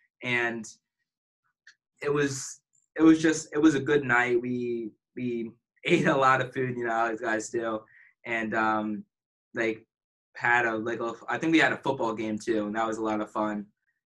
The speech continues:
especially since, you know, we don't always get to do that often. But, um,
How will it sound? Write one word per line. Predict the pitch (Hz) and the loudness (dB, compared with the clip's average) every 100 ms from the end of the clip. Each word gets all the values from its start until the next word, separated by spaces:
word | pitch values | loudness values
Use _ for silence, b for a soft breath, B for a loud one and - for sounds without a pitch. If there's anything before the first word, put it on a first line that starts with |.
| _ | _
especially | 117 113 113 | -6 -6 -6
since, | 107 110 104 | -6 -6 -8
you | 117 | -6
know, | 107 104 104 _ | -4 -4 -8 _
we | 120 | -6
don't | 113 | -4
always | 113 110 110 107 | -4 -2 -2 -2
get | 117 | -6
to | 117 | -6
do | 117 120 | -2 -2
that | 113 | 0
often. | 110 107 - 107 104 _ _ _ _ | 0 -2 -6 -8 -8 _ _ _ _
But, | 120 117 | 0 2
um, | 117 113 110 107 104 | 4 2 0 -2 -6